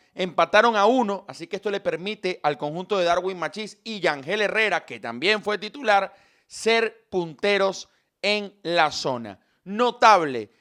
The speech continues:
lo de la, lo de Darwin Machís. ¿Qué más podemos decir desde Tucupita que había anotado en fase previa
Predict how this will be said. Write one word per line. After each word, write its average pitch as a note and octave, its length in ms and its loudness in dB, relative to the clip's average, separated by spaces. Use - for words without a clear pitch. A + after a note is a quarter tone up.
lo D#3 120 4
de F3 120 8
la, F3 120 4
lo E3+ 140 2
de E3+ 60 6
Darwin F3+ 280 2
Machís. D3 300 -8
¿Qué G#3+ 180 -4
más G#3+ 200 -2
podemos G#3 360 0
decir F3+ 240 -4
desde F#3+ 200 -4
Tucupita E3+ 500 -8
que F#3+ 100 -6
había F3 240 0
anotado F3+ 380 0
en E3+ 120 -8
fase F3+ 360 0
previa A#3 560 2